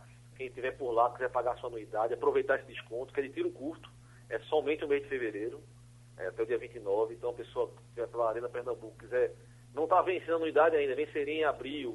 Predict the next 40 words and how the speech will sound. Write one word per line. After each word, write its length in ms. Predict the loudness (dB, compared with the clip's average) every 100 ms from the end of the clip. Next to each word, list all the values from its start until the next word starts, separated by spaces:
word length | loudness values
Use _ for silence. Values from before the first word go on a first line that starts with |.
| -8
ou 80 | -10
venceria 540 | -10 -6 -6 -2 -2
em 160 | -4 -10 -8
maio, 380 | 2 4 4 2
enfim, 340 | -6 -14 -16 -18 -20 -20 -20 -10
ele 140 | -8
pode 440 | -4 4 6 6 2 -2 -6
aproveitar 460 | -2 4 6 6 4
a 40 |
promoção 420 | 2 0 0 0
agora 320 | 2 4 4 4
e 20 |
pagar 240 | 2 4
uma 120 | 2
anuidade 500 | 2 -2 4 4 4
com 140 | 0 -12
os 80 | -6
co-, 180 | -6
com, 480 | -6 -8 -6 -8 -8
com 80 | -8
esse 100 | -8
desconto. 460 | -8 -10 -10 -12 -16 -20 -20 -20 -20 -20 -12
Então 200 | -10 -4
vamos 200 | -4 0
tá 120 | 2
na 60 |
Arena 180 | 2 -2
Pernambuco, 500 | -4 -6 -6 -6 -10 -8
vamos 160 | -6
tá 60 | 0
trabalhando 340 | 2 4 2 2
nas 180 | -4 -6
mídias 420 | -12 -6 -4 -4 -8 -20 -20 -20 -20 -20 -14
pra 240 | -2 2 0
que 140 | -2
o 60 | -8
torcedor 460 | -6 -6 -4 -4 -2
possa 400 | 0 0 0 -4
já, 560 | 0 4 4 4 0
é, 540 | -2 -4 -4 -6 -6